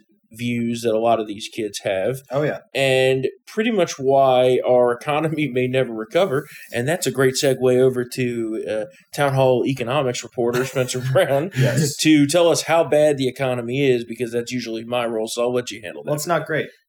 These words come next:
Speaker 1: Yeah.
Speaker 2: Uh, so this week we got the new jobs numbers, so that's for November. We also got the consumer price index for November, which was also not good. Not that anybody who follows the mainstream media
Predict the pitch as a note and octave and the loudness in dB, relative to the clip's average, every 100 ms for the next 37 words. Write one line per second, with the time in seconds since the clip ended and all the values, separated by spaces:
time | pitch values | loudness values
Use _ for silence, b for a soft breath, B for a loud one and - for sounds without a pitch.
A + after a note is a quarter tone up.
0 | - A#3 F3+ - G3 G#2 F3+ - D#2+ - | -6 0 2 2 0 2 0 0 -8 -6
1 | C3 C3 B2 C3 C3+ C#3+ C#3 - D#3 A#2+ | -2 0 -2 -2 -4 -4 -4 -2 -4 0
2 | B2 A#2 A#2 A#2 A#2+ A#2 A2+ G#2+ B2 B2 | 2 2 2 -2 -8 -6 -6 -2 -2 -2
3 | C3+ C3 C3 C3+ - G#2 G#2 G#2 G#2+ G#2 | -4 -4 -2 -4 -6 -6 -8 -10 -12 -10
4 | G2 A#2 A#2 A#2+ A2+ A2 - A2+ G#2+ G#2 | -4 -4 -2 -4 -4 -6 -6 -10 -6 -4
5 | G2+ - G#2 G2 - G#2 - A2+ A2 G#2 | -4 -8 -10 -10 -12 -14 -12 -12 -10 -12
6 | - C3 C#3 D3 C3+ C3 - C3 B2 B2 | -6 -4 -4 -2 -2 -4 -6 -8 -4 -4
7 | B2 A#2+ A#2+ A2 - G#2+ A#2 A#2+ A#2+ A2+ | -4 -6 -6 -6 -10 -8 -8 -8 -8 -8
8 | A2+ A#2 A#2 A2+ B B C3 E3 F3 E3 | -6 -6 -6 -10 B B -4 -2 0 -2
9 | - - C3 C3+ C3 B2+ A#2+ A2 A#2 A2+ | -4 -8 -2 -2 -2 -4 -6 -4 0 0
10 | G#2+ G#2+ A2 - B2 B2 B2 B2 B2 | 0 -8 -10 -10 -10 -8 -6 0 0